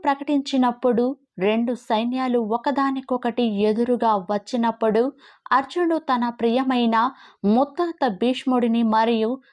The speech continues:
తన గౌరవనీయ గురువు ద్రోణుడిని చంపవలసి ఉంటుందని గ్రహిస్తాడు. ఏది సరైనది, ఏది తప్పు అనే దాని గురించి నిరాశ చెంది గందరగోళంలో ఉన్న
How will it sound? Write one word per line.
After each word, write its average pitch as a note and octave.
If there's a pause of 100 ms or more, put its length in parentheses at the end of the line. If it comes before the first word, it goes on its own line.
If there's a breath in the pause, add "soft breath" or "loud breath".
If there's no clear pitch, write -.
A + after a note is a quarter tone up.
(160)
తన A3
గౌరవనీయ A3
గురువు G#3+
ద్రోణుడిని G#3+
చంపవలసి G#3+
ఉంటుందని G#3+
గ్రహిస్తాడు. G3 (600 soft breath)
ఏది A3
సరైనది, A3 (440 soft breath)
ఏది D4+
తప్పు B3+
అనే G#3+
దాని G#3
గురించి G#3 (420 loud breath)
నిరాశ G#3+
చెంది A3+ (440 loud breath)
గందరగోళంలో C4
ఉన్న A#3